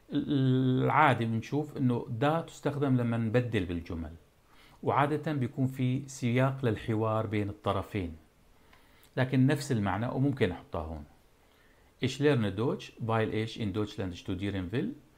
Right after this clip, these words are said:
أنا أتعلم الألمانية لأني أريد أن أدرس دراسة في ألمانيا. Da ich in, in Deutschland studieren will, lerne ich Deutsch. بس حطينا دا، طبعًا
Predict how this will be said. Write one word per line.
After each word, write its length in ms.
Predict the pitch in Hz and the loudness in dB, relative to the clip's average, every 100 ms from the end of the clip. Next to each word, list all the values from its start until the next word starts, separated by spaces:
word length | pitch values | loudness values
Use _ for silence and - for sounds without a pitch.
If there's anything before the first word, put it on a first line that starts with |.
| _ - | _ -4
أنا 80 | 120 | -2
أتعلم 420 | - 101 104 95 | 0 0 0 -2
الألمانية 380 | 95 95 98 95 | -4 -2 -4 -4
لأني 260 | 92 95 | -4 -4
أريد 380 | 92 95 98 98 - | -4 -4 -4 -8 -12
أن 120 | - | -12
أدرس 580 | - 92 92 85 - - | -12 -6 -6 -6 -12 -14
دراسة 400 | 104 98 95 - | -4 -2 -2 -4
في 200 | 87 - | -6 -6
ألمانيا. 400 | 90 95 127 185 208 - _ _ _ _ _ _ _ _ _ _ _ | -4 -2 -2 -4 -10 -18 _ _ _ _ _ _ _ _ _ _ _
Da 260 | 147 147 - | 0 0 0
ich 420 | 120 127 - - - _ _ _ | -2 -2 -6 -12 -20 _ _ _
in, 120 | - 110 - - - | -2 -2 -6 -16 -2
in 160 | 117 104 | 0 2
Deutschland 480 | 143 143 120 98 92 | 2 0 -4 -4 -4
studieren 540 | 107 98 104 101 92 | -4 -2 -2 -2 -4
will, 280 | 101 98 - | -4 -4 -4
lerne 420 | 110 104 95 92 | 0 2 2 0
ich 440 | - 92 92 - - 104 | -4 -4 -6 -8 -10 -4
Deutsch. 440 | 90 78 - - - - _ - _ _ _ _ _ _ _ _ | -4 -4 -12 -20 -20 -20 _ -20 _ _ _ _ _ _ _ _
بس 240 | 127 135 | 0 0
حطينا 580 | 131 104 110 98 101 110 - - _ - | -2 -2 -2 0 -2 -6 -12 -20 _ 0
دا، 300 | 101 131 233 - - _ _ _ _ _ _ _ _ _ _ _ - | 2 2 -2 -10 -20 _ _ _ _ _ _ _ _ _ _ _ -6
طبعًا 320 | 120 101 101 | -2 0 0